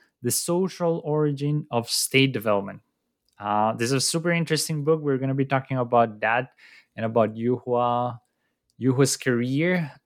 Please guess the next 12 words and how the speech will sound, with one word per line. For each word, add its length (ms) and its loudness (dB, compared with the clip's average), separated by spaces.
Let 220 0
me 220 0
say 280 0
hi 260 0
to 200 -2
him 220 -2
first. 600 -4
Hi, 140 -2
Yuhua. 520 0
How 120 0
are 80 2
you? 280 0